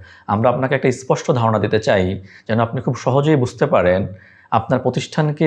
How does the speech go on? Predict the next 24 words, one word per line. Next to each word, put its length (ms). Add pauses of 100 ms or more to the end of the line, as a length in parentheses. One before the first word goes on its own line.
ডিজিটাল 340 (100)
করতে 320 (340)
আপনার 240
কি 160
কি 80 (120)
প্রয়োজন 400
হবে 260
এবং 100 (100)
সব 160
মিলে 200
খরচ 260
কেমন 220
হতে 220
পারে। 180 (500)
প্রথমেই 360
আমরা 180
আলোচনা 360
করব 200 (280)
সফটওয়্যার, 500
ওয়েবসাইট 440 (100)
এবং 120 (400)
মোবাইল 280
অ্যাপসের 300
খরচ 180